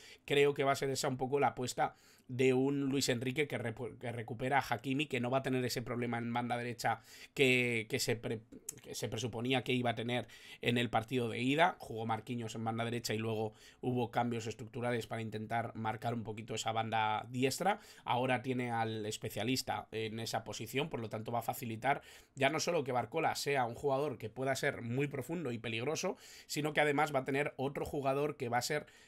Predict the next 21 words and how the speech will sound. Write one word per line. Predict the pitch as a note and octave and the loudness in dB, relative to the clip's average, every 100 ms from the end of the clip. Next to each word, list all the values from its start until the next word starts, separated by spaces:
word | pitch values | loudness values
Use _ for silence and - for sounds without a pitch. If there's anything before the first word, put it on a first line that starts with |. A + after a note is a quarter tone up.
| _ | _
probablemente | B2+ A#2+ B2+ C3 C3 C#3+ | 0 2 4 2 0 -2
también | C#3 A2 A2 C3 D3+ | -4 -4 0 -2 -2
muy | B2+ B2 E3+ G3 | -4 -4 0 0
intenso | C#3+ C3 D3+ C#3+ - A2+ | 0 0 0 -2 -4 -6
en | G#2+ | -6
esa | A2+ B2 A2 | -4 -2 0
banda | B2 C3+ D#3 F3+ | 2 2 2 0
y | B2 | -2
que | A2 A2 | -4 -2
va | A2 | 0
a | B2+ | 0
permitir | C3 A#2+ A2 A2 G2 | 0 -6 -4 -6 -4
no | B2+ | -4
solo | C#3+ F3 | 0 0
que | D#3+ | 0
Barcola | D3+ C#3 D3+ B2+ G2 A2 _ | 0 0 0 -2 -2 -10 _
tire | - D#3 D3 | -8 -2 0
a | B2+ | 0
por | A2+ G#2+ A2 - | -2 -8 -10 -6
Pau | C3+ C3 | -6 -4
Cubarsí | C3+ B2 - D3 | -2 -4 -2 -4